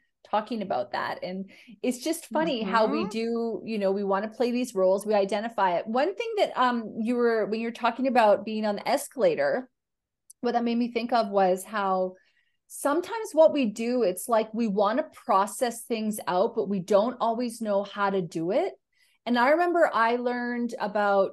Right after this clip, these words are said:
Speaker 1: replacing thoughts over twenty years ago when I watched What the Bleep Do We Know, which changed my life.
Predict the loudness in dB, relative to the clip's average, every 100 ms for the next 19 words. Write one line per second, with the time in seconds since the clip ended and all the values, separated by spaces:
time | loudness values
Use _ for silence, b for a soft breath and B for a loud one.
0 | -4 -8 -6 -4 -4 -2 -4 2 2 2
1 | -2 -6 -6 -6 -6 -4 -4 -4 -6 -4
2 | -2 0 0 -4 -4 -4 -6 -4 -4 -4
3 | -4 -4 -2 -4 -4 -4 -6 -4 -6 -10
4 | -18 -12 -10 -10 -10 -10 -8 -8 -10 -16